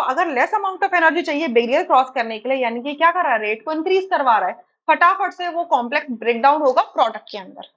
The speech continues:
ठीक है, barrier cross कर जाएगा। So reason true है। So accordingly आपका डी option correct हो जाएगा, rest are incorrect।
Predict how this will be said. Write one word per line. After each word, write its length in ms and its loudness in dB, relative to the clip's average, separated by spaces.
ठीक 140 2
है, 140 0
barrier 300 2
cross 320 4
कर 100 -4
जाएगा। 420 -10
So 180 2
reason 320 2
true 220 -4
है। 120 -4
So 120 -10
accordingly 680 0
आपका 500 -2
डी 300 -6
option 320 -2
correct 340 -6
हो 80 -4
जाएगा, 340 -2
rest 220 -8
are 180 -4
incorrect। 480 -6